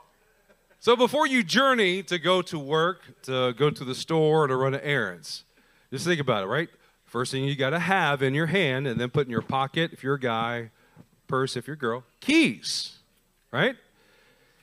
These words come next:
You find out real quick what happens whenever you set out on your daily task. You don't have your keys. You get in your car and you're like, "Uh,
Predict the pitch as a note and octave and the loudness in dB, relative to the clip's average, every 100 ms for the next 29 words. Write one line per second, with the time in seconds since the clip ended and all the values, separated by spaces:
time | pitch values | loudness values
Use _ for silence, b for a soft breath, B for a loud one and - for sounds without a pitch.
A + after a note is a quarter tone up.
0 | b F3+ C4+ D#4+ E4 A#3+ B3+ C#4 - - | b 2 4 4 4 4 4 4 2 2
1 | B3 G#3 G3 G3 F#3 F#3+ - E3 D#3 D3 | 2 4 0 0 0 0 -2 -4 -4 -2
2 | D#3+ D3+ C#3+ C#3+ B2+ - F3 D#3+ F3+ E3 | 0 0 -2 -2 -2 2 2 2 0 2
3 | C#3 - _ _ - C3+ C3+ C3 B2 A#2 | 2 -4 _ _ -4 0 0 0 -2 0
4 | C#3 C#3 B2 A#2 C#3 A#2 F#2 G2 - - | -2 -2 -4 -4 -4 -4 -4 -6 -10 -18
5 | b b - A#2 C3+ B2+ A#2+ G#2+ A2 - | b b -12 -2 0 0 -4 -6 -8 -6
6 | A#2+ E2+ - A#2+ A2+ - B2 A#2+ A#2+ - | -8 -8 -4 -2 -2 -2 0 0 -2 0
7 | F3+ | 0